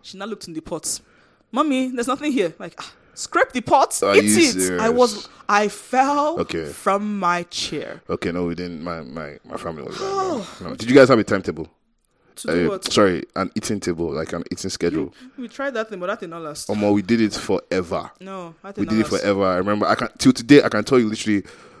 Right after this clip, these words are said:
Speaker 2: Well, in the morning it was always tea and bread. Now, man, Nigerian house, so tea and bread or whatever, butter and jam, Big Tree bread. Shout out to Big
Speaker 1: No.
Speaker 2: Tree bread. You never had Big Tree bread?
Speaker 1: <gasps> Big Treat! Oh my God!
Speaker 2: Like, I was looking at you like, "Are you
Speaker 1: No,
Speaker 2: lost?"
Speaker 1: it didn't,
Speaker 2: Like,
Speaker 1: we didn't register. I had Big Tree,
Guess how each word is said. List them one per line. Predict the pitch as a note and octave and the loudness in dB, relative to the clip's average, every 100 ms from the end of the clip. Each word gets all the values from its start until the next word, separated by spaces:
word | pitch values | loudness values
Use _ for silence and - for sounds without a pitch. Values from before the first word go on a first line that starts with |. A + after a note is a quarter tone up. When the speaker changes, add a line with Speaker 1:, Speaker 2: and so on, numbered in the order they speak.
| _ | _
Speaker 2:
Well, | B2+ E3+ | 8 8
in | D#3+ | 8
the | E3+ | 4
morning | F#3 D#3+ | 4 6
it | |
was | G#2+ | 6
always | G#2 G#2+ | 8 6
tea | - | 4
and | F#2 E2+ | -2 0
bread. | E2+ E2 E2+ | 0 0 -4
Now, | E2+ | -6
man, | F2+ | -4
Nigerian | F2+ D#2+ E2 D#2 | -6 -6 -6 -6
house, | D#2 - | -8 -8
so | |
tea | - G2 | -6 -4
and | E2 | -4
bread | D2 D#2 | -2 -2
or | C#2+ | -2
whatever, | C2+ E2 D2+ | -4 -4 -4
butter | D2 F2 F#2+ | -6 -6 -6
and | E2 | -6
jam, | F2+ E2+ | -6 -6
Big | D#2 F#2 | -8 -10
Tree | - | -10
bread. | D#2 D#2 D2 D2 - _ _ | -8 -6 -8 -10 -20 _ _
Shout | - - | -12 -6
out | D#2+ | -6
to | F2 | -6
Big | F2 | -12
Speaker 1:
No. | F2 | -10
Speaker 2:
Tree | D2+ | -8
bread. | D2+ D2+ - | -8 -8 -10
You | F#2+ | -6
never | A2 A2+ | -2 0
had | A2 | 0
Big | F#2+ F2+ | -4 -8
Tree | G2 | -8
bread? | E2 F2 | -6 -6
Speaker 1:
<gasps> | - _ _ _ _ _ _ _ | -8 _ _ _ _ _ _ _
Big | - - - - C6+ C6+ | -12 -12 -10 -2 -2 0
Treat! | - B5+ C6 - - - | -2 0 0 -2 -6 0
Oh | - C6+ | 2 6
my | C6+ C6+ C6+ C6+ C6+ C6+ C6+ C6+ C6+ C6+ - F2+ | 6 4 8 8 8 -2 -20 -20 -20 -20 -2 2
God! | F2+ | 4
Speaker 2:
Like, | - - | 4 6
I | G#2 | 6
was | A2 | 8
looking | A#2+ D3+ | 6 6
at | A#2+ | 6
you | A2 A2 | 8 8
like, | F#2+ F#2 | 6 4
"Are | E2+ | 2
you | G#2+ | 4
Speaker 1:
No, | G#2+ F2 | 4 2
Speaker 2:
lost?" | E2+ - | -2 -4
Speaker 1:
it | - | 0
didn't, | F2+ | 0
Speaker 2:
Like, | E2+ | 0
Speaker 1:
we | |
didn't | A#3 C#4+ | -2 -4
register. | G#3+ G#3 G3 - | -4 -4 -4 -4
I | |
had | F3 C4+ | -2 -4
Big | G3+ G#3+ | -4 -8
Tree, | - - E3 | -8 -6 -6